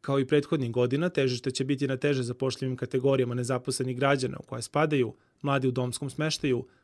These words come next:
u hraniteljskim porodicama i stariteljskim porodicama, lica bez završenog srednjeg obrazovanja i lica koja su završila funkcionalno osnovno obrazovanje odraslih, stariji od pedeset godina, Romi i Romkinje,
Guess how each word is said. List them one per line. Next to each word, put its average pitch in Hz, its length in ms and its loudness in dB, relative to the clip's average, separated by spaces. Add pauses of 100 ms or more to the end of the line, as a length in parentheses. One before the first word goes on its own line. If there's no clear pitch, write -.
u 147 80 -6
hraniteljskim 135 600 0
porodicama 135 480 0
i 120 40 -6
stariteljskim 139 560 -2
porodicama, 143 680 0 (300)
lica 147 240 2
bez 135 140 2
završenog 131 460 0
srednjeg 131 280 0
obrazovanja 131 640 0
i 117 60 -2
lica 123 260 -4
koja 127 140 -2
su 127 120 -6
završila 127 460 0
funkcionalno 139 720 -2
osnovno 131 340 -2
obrazovanje 120 480 -2
odraslih, 143 540 0 (320)
stariji 139 320 4
od - 100 -2
pedeset 139 380 -2
godina, 160 420 4 (280)
Romi 135 280 2
i 107 60 -4
Romkinje, 139 520 -2